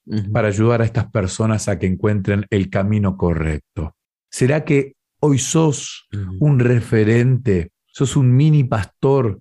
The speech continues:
Speaker 2: en tu rebaño que ayuda a que aquellos desviados, que aquellos que andan en contramano, que aquellos que andan desorientados, que aquellos que andan perdidos, puedan encontrar la senda de justicia, para que puedan ser alcanzados por este amor inagotable.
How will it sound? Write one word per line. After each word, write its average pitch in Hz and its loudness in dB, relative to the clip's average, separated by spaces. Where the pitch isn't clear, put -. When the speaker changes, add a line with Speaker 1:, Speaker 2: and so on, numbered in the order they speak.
Speaker 2:
en 107 0
tu 107 2
rebaño 101 2
que 123 0
ayuda 120 2
a 107 -2
que 117 -2
aquellos 135 0
desviados, 110 0
que - -4
aquellos 131 -2
que 117 0
andan 123 2
en 107 0
contramano, 104 -2
que 104 -2
aquellos 135 -2
que 135 -4
andan 131 0
desorientados, 104 0
que 107 -6
aquellos 131 0
que 123 0
andan 123 0
perdidos, 123 2
puedan 160 2
encontrar 101 0
la 107 0
senda 127 0
de 95 0
justicia, 101 -4
para 104 -2
que 123 -4
puedan 143 0
ser 131 0
alcanzados 123 0
por 110 0
este 104 -2
amor 101 2
inagotable. 95 0